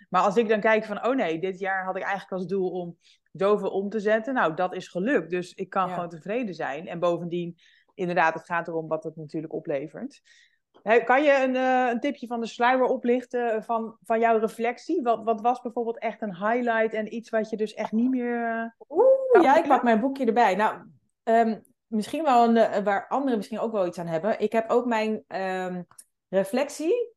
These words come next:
Speaker 2: eh, gekoppeld aan de Wheel of Life.
Speaker 1: Mhm.
Speaker 2: En jij kent het denk ik wel, maar ik weet niet of elke luisteraar dat weet. Maar dat is, eh,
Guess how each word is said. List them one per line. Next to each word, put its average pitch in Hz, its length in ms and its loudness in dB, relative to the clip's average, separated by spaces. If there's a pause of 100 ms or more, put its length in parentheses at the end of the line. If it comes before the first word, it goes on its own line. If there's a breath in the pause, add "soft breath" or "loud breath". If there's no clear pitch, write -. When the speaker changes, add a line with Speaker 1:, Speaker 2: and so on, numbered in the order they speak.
Speaker 2:
eh, 208 300 0
gekoppeld 277 460 -2
aan 208 160 -2
de 190 120 0
Wheel 262 280 0
of 175 160 -4
Life. 175 640 -4
Speaker 1:
Mhm. 202 140 -2
Speaker 2:
En 190 340 -2
jij 202 240 0
kent 233 180 -2
het 254 100 -2
denk 233 160 0
ik 220 80 -18
wel, 220 160 2
maar 247 100 -4
ik 214 60 -8
weet 208 100 0
niet 214 140 -4
of - 60 -6
elke 202 200 -2
luisteraar 226 440 0
dat 220 120 -6
weet. 226 320 -4
Maar 190 300 -8 (400 soft breath)
dat 196 160 -6
is, 262 280 2
eh, 214 140 -2